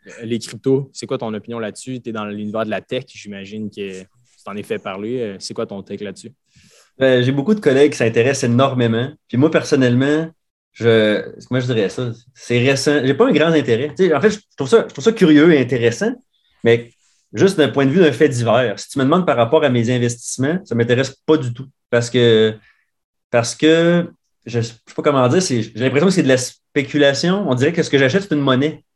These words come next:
Speaker 2: C'est une monnaie étrangère. C'est comme si j'achetais le yen, tu sais.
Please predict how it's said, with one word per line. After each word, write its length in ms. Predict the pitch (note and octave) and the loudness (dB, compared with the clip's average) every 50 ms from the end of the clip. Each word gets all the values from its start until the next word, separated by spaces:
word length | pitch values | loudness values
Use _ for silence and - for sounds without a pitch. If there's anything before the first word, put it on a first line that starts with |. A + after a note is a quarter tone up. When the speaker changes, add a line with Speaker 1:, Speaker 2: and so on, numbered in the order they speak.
| _ _ _ _ _ _ | _ _ _ _ _ _
Speaker 2:
C'est 120 | - B2 | -6 -2
une 60 | C3 | 0
monnaie 240 | C3+ C#3 C#3 D3+ F3 | 2 2 2 2 2
étrangère. 360 | E3+ E3+ - D3 C#3 C3+ B2 | 2 2 0 0 0 0 0
C'est 80 | B2 D#3 | 0 2
comme 120 | G#3 G#3+ | 2 4
si 120 | G#3 G3+ F3 | 4 4 2
j'achetais 280 | E3 D3+ B2+ - F#3 | 2 2 2 2 2
le 120 | F3 C#3+ C3+ | 2 2 2
yen, 560 | B2+ B2+ C#3+ D#3 D#3+ D3 C3 A#2 A2+ A2 G#2+ G#2 | 2 2 2 2 2 0 -4 -6 -8 -8 -10 -8
tu 80 | D3 | -10
sais. 120 | D#3 E3 | -10 -10